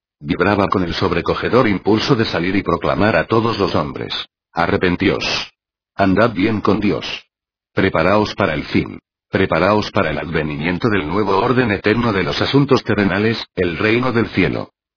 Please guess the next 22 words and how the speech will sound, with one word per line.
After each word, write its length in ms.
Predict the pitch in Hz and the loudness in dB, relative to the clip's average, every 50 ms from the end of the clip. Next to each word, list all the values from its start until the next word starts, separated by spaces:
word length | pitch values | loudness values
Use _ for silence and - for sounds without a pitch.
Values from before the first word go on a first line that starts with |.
| _ _ _ _ | _ _ _ _
Página 400 | - 107 107 - 98 85 101 90 | 0 0 0 0 0 0 0 0
mil 300 | 92 107 117 120 117 - | 2 2 2 0 0 2
cuatrocientos 680 | - 110 101 - 101 90 110 107 104 101 - 98 82 | 2 2 2 2 2 2 4 2 2 2 2 0 0
noventa 380 | 85 85 82 82 78 76 - 73 | 0 0 0 0 0 0 -2 -2
y 60 | 69 | -2
nueve. 320 | 95 95 80 - - - - _ _ _ _ _ | -4 -6 -8 -8 -10 -12 -14 _ _ _ _ _
Cuatro. 480 | - - 107 92 - - 69 58 - - _ _ _ _ _ _ _ _ _ _ | 2 4 4 4 2 -2 -6 -8 -10 -12 _ _ _ _ _ _ _ _ _ _
La 160 | 90 90 92 | 0 0 2
muerte 400 | 95 107 131 143 147 - - 90 | 4 4 4 4 2 2 0 0
de 160 | 78 80 73 69 | 0 0 -2 -4
Elizabeth 420 | 71 71 - 90 90 107 131 - | -6 -4 -2 2 4 4 4 4
el 140 | 104 87 82 | 2 2 2
diecisiete 520 | 101 95 - 90 85 - 117 123 - 101 | 0 0 0 -2 -2 0 0 0 0 0
de 120 | 85 90 90 | -2 -2 -2
agosto 360 | 85 107 110 - - 139 127 | -2 -2 -2 0 0 2 2
del 160 | 104 98 87 | 2 2 4
año 220 | 107 120 127 107 | 4 4 2 2
veintidós 560 | 92 90 85 80 - 92 76 95 117 - - 80 | 2 0 0 -2 -2 -4 -2 -2 -2 -2 -2 -4
de, 140 | - - | -4 -2
de 120 | - 98 87 | 0 0 2
J 420 | - 120 98 - - 62 55 - - | 4 2 2 2 0 -2 -4 -6 -2
C, 340 | - - 98 101 - - | 0 2 4 4 2 0